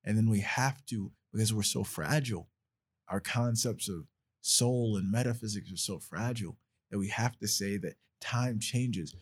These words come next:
Because if we accept that time is static and we change and we mean nothing to the, the massive concept of the universe, we literally are nothing. We're less than a grain of sand, right?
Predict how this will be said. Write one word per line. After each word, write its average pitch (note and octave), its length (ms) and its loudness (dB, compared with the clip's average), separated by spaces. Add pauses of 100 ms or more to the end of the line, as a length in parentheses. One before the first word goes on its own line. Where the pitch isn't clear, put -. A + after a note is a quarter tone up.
(200)
Because A2+ 420 0 (540)
if A2+ 180 -2
we C#3 140 4
accept C3+ 380 0
that F#2+ 200 -4 (300)
time B2 400 2 (100)
is G#2 120 0
static B2+ 420 -2 (100)
and G#2+ 180 2
we B2 120 2
change D3+ 480 0 (120)
and G#2+ 160 0
we B2 140 2
mean A#2+ 260 2
nothing A2+ 460 0
to A#2+ 160 0
the, G2+ 240 -2 (380)
the E2+ 180 -4 (1040)
massive D3 1000 0 (1500)
concept - 560 2
of A#2+ 120 0
the G#2 60 2
universe, C3 400 2 (200)
we B2+ 160 2
literally C#3 580 2
are G#2 160 0
nothing. A#2 600 0
We're C3 120 0
less A#2 300 0
than C3 120 -2
a A2 40 0
grain A2+ 240 0
of F#2+ 100 -2
sand, C3+ 380 0 (580)
right? - 160 -12